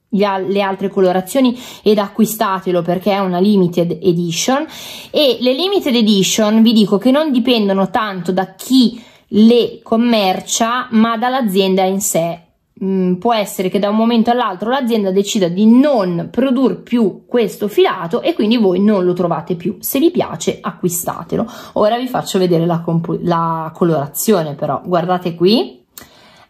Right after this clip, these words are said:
Eh, questa è una magnificenza. Allora, partiamo dal color acqua all'esterno, che è meraviglioso.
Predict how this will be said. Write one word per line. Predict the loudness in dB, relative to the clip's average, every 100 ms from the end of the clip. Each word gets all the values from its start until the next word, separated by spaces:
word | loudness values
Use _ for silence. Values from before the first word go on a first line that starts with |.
| -16
Eh, | -14 -4
questa | -2 0 0
è |
una | 0 -2
magnificenza. | -2 -2 -2 -2 -2 -2 -4 -2 -2 -2 -6 -20 -20 -20 -14 -6
Allora, | -2 0 0 -2
partiamo | -4 -6 -4 -2 -2 0 -2
dal | 0 0 -2 0 0 0 -4 -6
color | 0 2 2 0 -4
acqua | -6 -6 -10 -4 -4 -2
all'esterno, | -2 -2 -6 -4 -4 -4 -4 -2 -2 -4 _ _ _ _ _ _ _ _ _ _
che | -2 0
è |
meraviglioso. | 2 0 0 0 -2 -4 -4 -2 -2